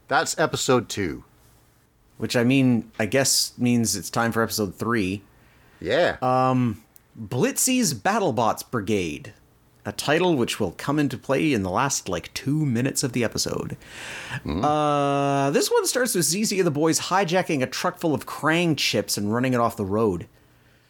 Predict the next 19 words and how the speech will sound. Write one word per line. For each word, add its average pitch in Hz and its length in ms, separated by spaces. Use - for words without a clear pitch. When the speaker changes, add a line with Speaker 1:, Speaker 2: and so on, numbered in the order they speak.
Speaker 2:
It - 60
seems 269 300
like 247 140
a 165 40
victory 113 680
until 127 720
the 135 160
R 170 180
M 170 140
Corp 131 280
uses 135 300
its 131 140
control 151 440
over 135 140
the 113 80
media 113 540
to 143 100
stage 175 1000
news 135 640